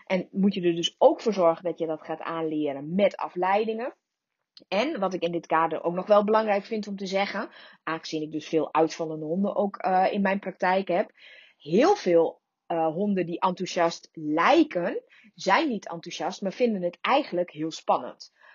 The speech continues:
Op het moment dat je echt een ongeleid projectiel hebt, op het moment dat hij zeg maar voorbij de zes tot negen maanden is en hij is echt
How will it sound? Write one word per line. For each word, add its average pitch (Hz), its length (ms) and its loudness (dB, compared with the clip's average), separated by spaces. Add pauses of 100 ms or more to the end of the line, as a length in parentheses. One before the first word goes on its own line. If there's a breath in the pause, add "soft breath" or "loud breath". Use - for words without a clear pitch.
(140 soft breath)
Op 262 160 4
het 262 80 -6
moment 220 400 -2
dat 190 180 -2
je - 140 -6 (140)
echt - 420 0
een 214 140 -8
ongeleid 208 640 0
projectiel 190 640 -2
hebt, - 280 -4
op 190 100 -4
het 175 100 -8
moment 175 340 2
dat 151 160 0
hij 151 100 -8
zeg 165 240 -2
maar 151 220 -2
voorbij 175 420 4
de 160 120 0
zes - 260 -2
tot - 160 -10
negen 151 300 -12
maanden 180 400 -2
is - 220 -4
en 165 140 -12
hij 160 180 0
is - 180 -2
echt - 420 0